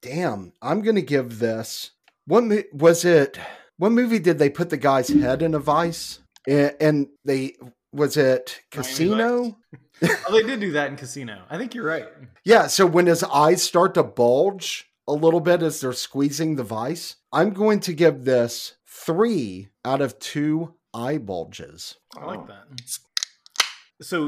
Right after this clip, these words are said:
Speaker 2: you guys are just now getting Deschutes in general?
Speaker 1: Yeah.
Speaker 2: Yeah, Deschutes is good. I would say they're up there with, like, Sierra Nevada in, like, you're not gonna really get a bad beer. They're all pretty good.
Speaker 1: Right. Like,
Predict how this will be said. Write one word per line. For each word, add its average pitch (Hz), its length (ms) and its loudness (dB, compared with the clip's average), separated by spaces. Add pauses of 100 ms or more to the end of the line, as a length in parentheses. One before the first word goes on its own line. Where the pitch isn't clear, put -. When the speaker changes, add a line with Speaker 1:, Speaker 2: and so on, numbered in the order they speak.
Speaker 2:
you 156 160 -10
guys 165 220 -2
are 151 60 -8
just 147 240 -8
now 135 100 -8
getting 123 300 -12
Deschutes 139 480 -16
in 123 100 -14
general? 127 380 -14 (220)
Speaker 1:
Yeah. 147 240 4 (200)
Speaker 2:
Yeah, 147 140 -8
Deschutes 156 400 -8
is 120 100 -16
good. 107 240 -16 (100)
I 156 120 -2
would 185 160 -6
say 151 200 -6
they're 131 240 -6
up 123 140 -10
there 120 220 -12
with, 110 160 -16
like, 104 240 -20 (140)
Sierra 127 300 -12
Nevada 107 680 -16 (100)
in, 110 460 -16 (120)
like, 117 240 -14
you're 127 100 -12
not 123 180 -10
gonna 110 160 -16
really 104 240 -16
get 98 300 -20 (160)
a 80 100 -18 (180)
bad 87 500 -20
beer. 71 400 -20
They're 127 140 -10
all 98 80 -16
pretty - 260 -20
good. - 160 -20 (140)
Speaker 1:
Right. 123 420 0
Like, 156 280 2